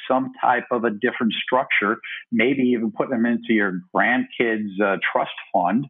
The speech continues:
and leasing them back to your firm, because the next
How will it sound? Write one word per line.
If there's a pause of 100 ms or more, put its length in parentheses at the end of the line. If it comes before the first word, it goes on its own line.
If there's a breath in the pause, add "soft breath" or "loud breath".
(420 loud breath)
and
leasing
them
back
to
your (100)
firm, (320 loud breath)
because (100)
the
next